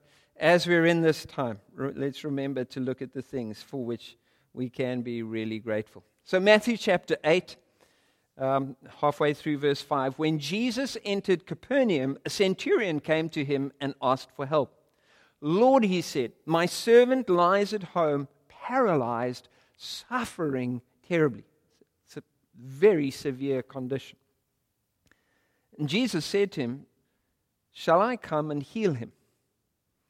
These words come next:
And the centurion replied, "Lord, I d-,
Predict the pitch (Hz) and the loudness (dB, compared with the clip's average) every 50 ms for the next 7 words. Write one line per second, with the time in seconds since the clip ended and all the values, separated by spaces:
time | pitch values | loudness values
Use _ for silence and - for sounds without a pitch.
0 | _ _ _ _ _ _ _ _ _ _ _ _ - 147 170 185 - - 214 202 | _ _ _ _ _ _ _ _ _ _ _ _ -2 0 0 0 2 2 2 2
1 | 202 - - 269 311 294 247 202 165 147 143 139 - - 156 139 120 113 120 117 | 0 0 0 0 2 2 2 2 2 2 0 0 0 2 2 2 2 2 -2 -6
2 | - - _ _ _ _ _ _ _ - 135 151 185 202 196 160 139 131 123 - | -8 -14 _ _ _ _ _ _ _ -10 -2 2 4 6 6 6 4 2 -2 -6
3 | _ _ _ _ _ _ _ _ _ - 156 170 208 247 277 285 247 208 185 208 | _ _ _ _ _ _ _ _ _ 4 6 6 8 8 6 4 2 0 -2 -4
4 | 190 175 | -4 -4